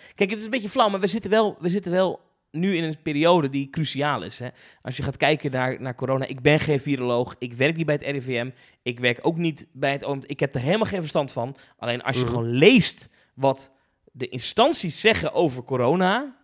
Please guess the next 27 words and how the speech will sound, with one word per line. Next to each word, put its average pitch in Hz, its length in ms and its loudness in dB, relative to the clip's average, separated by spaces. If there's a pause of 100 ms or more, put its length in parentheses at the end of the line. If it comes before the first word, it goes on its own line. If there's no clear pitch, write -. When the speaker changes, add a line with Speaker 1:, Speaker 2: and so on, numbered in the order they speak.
(520)
Speaker 1:
eh, 127 360 0
en 131 280 -8
bijvoorbeeld 127 320 -6
een 143 60 -12
Aura 160 300 4
Thieme, 160 300 0
hè, 165 280 2
die 139 180 0
is 131 120 -4
die 135 200 -6
van 131 160 -8
de 127 60 -6
hoofdinfectieziektebestrijding 143 1300 -6
van 139 120 -10
het 131 100 -8
R 135 40 -4
I 127 40 -6
V 120 60 -12
M, 131 220 -4 (260)
dan 147 120 0
zitten 185 220 0
we 165 80 0
nu 202 240 0
in 208 80 -2
een 185 80 -4
cruciaal 165 440 -2
moment. 170 440 0